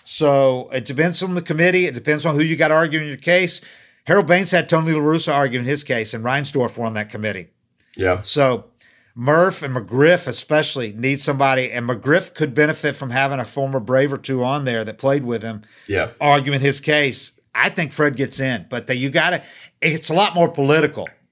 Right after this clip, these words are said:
Speaker 1: You gotta,
Speaker 2: Yeah.
Speaker 1: it's kinda like the N F L Hall of Fame where you got guys to stand up and argue your case, and then they vote. So, you know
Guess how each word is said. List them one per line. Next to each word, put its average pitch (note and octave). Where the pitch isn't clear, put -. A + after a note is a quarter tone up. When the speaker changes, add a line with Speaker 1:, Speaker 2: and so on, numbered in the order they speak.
Speaker 1:
You B2
gotta, D#3+
Speaker 2:
Yeah. D#3
Speaker 1:
it's -
kinda D#3+
like D3+
the D3
N C#3+
F C#3+
L C#3
Hall B2
of A2+
Fame A#2
where A2
you G#2+
got C3+
guys C3
to -
stand C#3
up C3
and A#2
argue A#2
your G#2+
case, A#2
and A#2
then B2+
they A#2+
vote. A#2
So, A2
you -
know G#2+